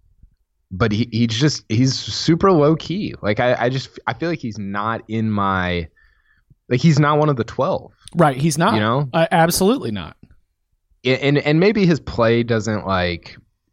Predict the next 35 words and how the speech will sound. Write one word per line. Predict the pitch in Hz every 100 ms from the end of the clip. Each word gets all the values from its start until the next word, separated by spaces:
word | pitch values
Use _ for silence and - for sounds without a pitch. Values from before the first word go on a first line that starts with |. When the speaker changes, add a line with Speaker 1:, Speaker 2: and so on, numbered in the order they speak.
| _ _ - -
Speaker 1:
like, | 98 90
maybe | 98 110
he | 110
doesn't | 104 95 87
deserve | 85 78 80 92 113
that, | 127 143 113
but, | 92 90 87 87 - _ _ _ _ _ -
uh, |
I, | 98 95 90 87 117 - - - - -
I | 131
don't | 151
know. | 151 113 - -
It, | 107 113
it's | 110
just | 117
kind | 123 120
of | 90
weird | 104 101 87
that | 82
he's, | 80 - -
that | 95
he's | 90 85
not | 87 -
part | 92 82
of | 71
that. | 73 73 _
Speaker 2:
Well, | - 247 233 202 _ _ _
and, | 196 185 165 - _ _ _ -
and | 180
I, | 170 175
I | -
think | 175 185 160
that | 151 139 127
that's, | 143 139 - 147
uh, | 131 123 120 123